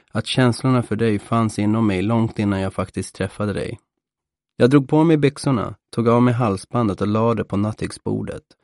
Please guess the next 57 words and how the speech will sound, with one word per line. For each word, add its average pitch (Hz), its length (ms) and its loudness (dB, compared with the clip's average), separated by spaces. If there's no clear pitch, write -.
Och - 140 -10
sen 120 160 2
skrev 117 420 0
jag 101 100 0
det 98 120 -2
jag 95 120 0
ville 95 160 -4
att 87 80 -6
du - 60 -20
skulle - 180 -20
komma 95 380 -4
ihåg 95 360 -2
för - 100 -6
alltid 95 420 -2
på - 80 -6
en 95 80 -2
liten 95 240 -4
gul 85 200 -6
lapp. - 220 -8
Men 113 80 2
jag 104 100 0
knycklade 104 340 0
ihop 113 240 -2
den 98 140 -4
och 92 80 -2
stoppade 95 360 -6
ner 98 140 -2
den 95 160 -4
i - 20 -6
fickan. - 540 -10
Jag 113 120 -2
stirrade 151 500 6
på 110 200 0
dig 101 120 0
i 101 40 0
några 98 180 0
sekunder. 110 680 -2
Sen 110 160 0
smekte 110 600 -2
jag 104 180 0
din 90 280 -4
kind 95 560 -4
och - 200 -18
kände 98 320 -2
att - 80 -6
du - 80 -8
fortfarande 101 520 -4
var 95 160 -2
kall 104 360 -4
efter - 280 -8
att - 200 -8
vi 101 60 -8
gått - 240 -8
hem 101 200 -2
tillsammans 98 540 -6
från 101 140 -8
festen. - 540 -10